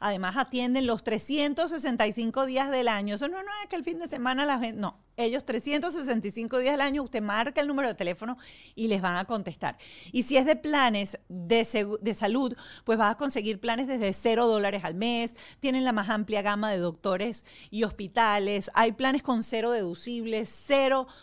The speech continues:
dólares para médico primario, hay planes en donde no necesitas un referido, puedes ir directo, llama tres cero cinco, siete cuatro ocho, siete uno doce. Ahí lo tienes en pantalla, tres cero cinco, siete cuatro ocho, siete uno doce,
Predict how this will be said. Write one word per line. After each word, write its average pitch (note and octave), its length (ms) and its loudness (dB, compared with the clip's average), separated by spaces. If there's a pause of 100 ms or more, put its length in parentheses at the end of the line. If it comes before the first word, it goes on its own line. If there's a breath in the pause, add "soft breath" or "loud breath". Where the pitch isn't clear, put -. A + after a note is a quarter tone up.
(120 soft breath)
dólares B3 480 0
para G#3+ 240 2
médico G#3 480 -2
primario, A#3 720 2
hay A3+ 160 2
planes C#4+ 300 -2
en C#4 100 -2
donde A#3 420 -2 (120)
no G3+ 240 -2
necesitas C4+ 580 -4
un C#4 280 2
referido, B3+ 680 0
puedes A#3+ 240 -2
ir A#3 160 -2
directo, C#4 640 6 (420 loud breath)
llama F#3+ 380 0
tres C4 220 4
cero D4+ 140 0
cinco, E4+ 360 -2
siete C4 280 4
cuatro A#3+ 280 2
ocho, B3 240 0
siete G#3 240 -2
uno G3 260 0
doce. D#3+ 380 -4 (240 soft breath)
Ahí F3+ 160 0
lo G#3+ 100 2
tienes G#3+ 260 0
en A3 80 2
pantalla, D#4+ 480 2
tres G3 200 -4
cero A#3 140 -6
cinco, D4+ 340 -6
siete D3 240 -4
cuatro G#3+ 240 -2
ocho, A#3 220 -2
siete G3 200 -4
uno G#3+ 260 -2
doce, C#4+ 340 -2